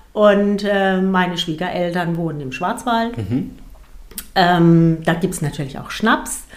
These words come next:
Speaker 2: Mhm.
Speaker 1: und Flachmänner.
Speaker 2: Mhm.
Speaker 1: Und, äh,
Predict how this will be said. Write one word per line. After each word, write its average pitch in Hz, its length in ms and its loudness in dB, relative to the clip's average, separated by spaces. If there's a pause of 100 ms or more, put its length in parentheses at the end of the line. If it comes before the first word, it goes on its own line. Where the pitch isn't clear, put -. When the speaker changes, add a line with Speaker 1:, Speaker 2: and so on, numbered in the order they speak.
Speaker 2:
Mhm. 107 200 -6
Speaker 1:
und 85 180 0
Flachmänner. 254 800 -2
Speaker 2:
Mhm. 143 600 2
Speaker 1:
Und, 202 520 0
äh, 185 360 -2